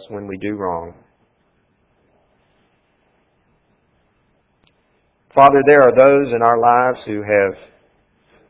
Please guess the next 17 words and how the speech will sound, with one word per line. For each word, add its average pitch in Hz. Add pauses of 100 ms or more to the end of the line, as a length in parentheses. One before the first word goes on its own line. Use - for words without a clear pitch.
(640)
every 139
one 120
of 92
us 90
has 95
had 110
people 127
in 117
our 120
lives 90
who 95
have 92
hurt 113 (100)
us -
in 95 (140)
some 101
way. 92